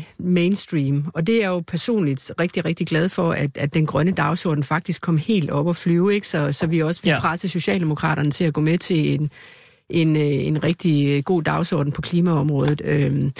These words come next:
Speaker 1: og der kan man så sige, der var Alternativet ikke vaks nok ved havelån til at, at,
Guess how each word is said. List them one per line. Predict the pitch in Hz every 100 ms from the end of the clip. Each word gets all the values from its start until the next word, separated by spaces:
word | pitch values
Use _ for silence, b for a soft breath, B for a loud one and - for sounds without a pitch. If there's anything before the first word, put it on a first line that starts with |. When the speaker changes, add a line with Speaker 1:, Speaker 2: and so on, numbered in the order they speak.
| B B B B -
Speaker 1:
og |
der | 190
kan | 226
man | 196
så | 170
sige, | 185 214
der | 196
var | 190 196
Alternativet | 175 196 190 202 208 180
ikke | 175 -
vaks | 165 170
nok | 175 170
ved | 175
havelån | 175 190 190 156
til | 147 185 180
at, | 160 147 -
at, | 156